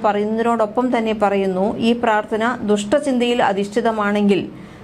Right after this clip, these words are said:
തിരിച്ചടിയാകും ഫലമെന്നാണ് ഭക്തർ ഉറച്ചു വിശ്വസിക്കുന്നത്.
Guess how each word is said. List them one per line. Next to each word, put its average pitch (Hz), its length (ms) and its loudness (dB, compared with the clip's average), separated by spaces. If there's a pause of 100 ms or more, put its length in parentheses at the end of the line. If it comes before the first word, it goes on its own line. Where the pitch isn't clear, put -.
(140)
തിരിച്ചടിയാകും 240 800 2
ഫലമെന്നാണ് 190 760 0
ഭക്തർ 190 300 0
ഉറച്ചു 185 380 0
വിശ്വസിക്കുന്നത്. 170 840 -2